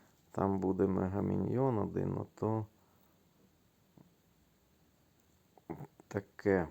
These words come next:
Давайте зробимо ось так. Не повинен той вовк зарядитись, а тепер зарядиться, на жаль.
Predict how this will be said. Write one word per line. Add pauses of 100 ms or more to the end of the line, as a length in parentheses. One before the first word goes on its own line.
(1700)
Давайте
зробимо
ось
так.
Не
повинен
той (180)
вовк
зарядитись,
а
тепер
зарядиться,
на
жаль.